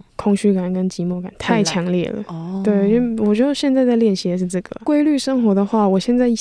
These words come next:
Speaker 1: 还在试着规律生活，比如说早上可能去打个坐啊，或者什么的。
Speaker 2: 嗯，嗯，嗯。
Speaker 1: 不然其实我本来已经有一两年，我可能都是算是晚睡，思绪很多，头脑很复杂，很乱。
Speaker 2: 嗯，嗯，
Speaker 1: 对，
Speaker 2: 嗯。
Speaker 1: 所以现在也是慢慢的让心静下来。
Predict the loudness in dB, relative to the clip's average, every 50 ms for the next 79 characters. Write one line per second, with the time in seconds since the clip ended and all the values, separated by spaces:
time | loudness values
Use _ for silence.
0 | -2 -4 -2 0 2 2 2 2 2 0 -2 -6 -8 -4 -2 0 0 0 0 -4
1 | -2 0 2 2 2 2 2 0 0 2 2 2 0 0 0 0 0 0 0 -2
2 | -2 0 0 0 0 0 -2 -4 -4 -4 -4 0 0 0 0 0 -4 -10 -8 -8
3 | -8 -2 0 0 2 2 0 0 0 2 2 2 2 0 -2 -4 -4 -6 -6 -4
4 | -4 -4 -4 -6 -6 -6 -4 -4 -6 -4 -2 -2 0 0 0 0 -2 -2 0 0
5 | 2 2 0 0 0 0 -2 -2 -2 -4 -8 -10 -6 -2 0 2 2 0 2 2
6 | 2 2 2 0 -2 -4 -4 -4 -4 -4 -2 -2 -2 0 -2 -2 -2 -2 -2 -2
7 | -2 -2 -2 -4 -4 -8 -10 -14 -10 -8 -8 -8 -10 -16 _ _ _ _ -10 -4
8 | -2 -2 -2 -2 -4 -4 -4 -4 -4 -6 -6 -4 -4 -4 -4 -4 -4 -4 -4 -4
9 | -2 -2 -4 -4 -4 -6 -6 -8 -12 -16 _ _ _ _ -4 -4 -2 -2 -4 -6
10 | -6 -4 -2 0 2 2 2 2 0 -4 -6 -10 -12 -10 -10 -8 -6 -4 -2 -2
11 | -2 0 0 0 0 0 0 0 2 2 2 2 0 0 0 0 2 2 2 4
12 | 4 4 4 2 2 2 2 2 2 2 0 0 0 0 0 2 2 2 0 0
13 | 0 -2 -2 -2 -4 -8 -14 -18